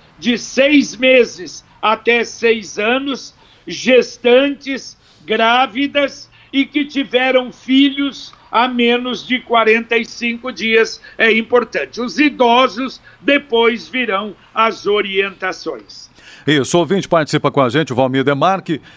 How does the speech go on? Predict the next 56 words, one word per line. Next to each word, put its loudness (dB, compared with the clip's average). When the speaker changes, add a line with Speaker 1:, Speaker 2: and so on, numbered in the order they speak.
Speaker 2:
Bom 2
dia 2
a -2
todos. 2
Não 4
foram 0
as 2
empresas, 0
estas 0
do 0
transporte 0
coletivo, 2
que -4
recentemente 0
ganharam 2
na 2
justiça 0
uma 0
indenização 2
milionária 2
da 2
prefeitura, 2
algo 0
em 0
torno 2
aí 2
de -10
noventa 0
milhões, 2
me -6
parece, 2
e 2
agora 0
estão 0
dizendo 0
que -4
não 2
tem 0
dinheiro 0
para -2
pagar 0
a -2
folha. 0
Pedem 0
mais 2
dinheiro 2
à 0
prefeitura. 0
Tem -6
coisa 2
errada 0
aí, 0
<laughs> -4
diz 0
o 2
Valmir. 0